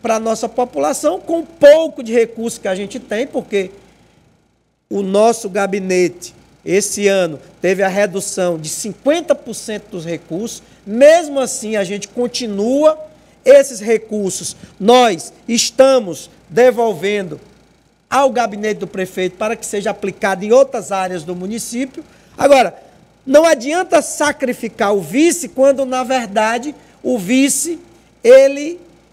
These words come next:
em muitos municípios, só é bom na hora da eleição para completar o voto. E depois o vice é abandonado. Depois o vice é colocado de lado. Eu quero aqui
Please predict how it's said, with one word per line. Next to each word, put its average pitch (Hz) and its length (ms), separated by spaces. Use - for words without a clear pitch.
em 277 160
muitos 330 460
municípios, 247 920
só - 260
é 254 100
bom 220 260
na 269 180
hora 269 220
da 269 160
eleição 277 600
para 254 160
completar 254 640
o 254 60
voto. 202 340
E 262 80
depois 277 500
o 302 80
vice 240 360
é 269 40
abandonado. 269 760
Depois 262 480
o 302 100
vice 269 420
é 233 60
colocado 208 600
de 160 100
lado. 139 340
Eu 180 140
quero 202 340
aqui 202 460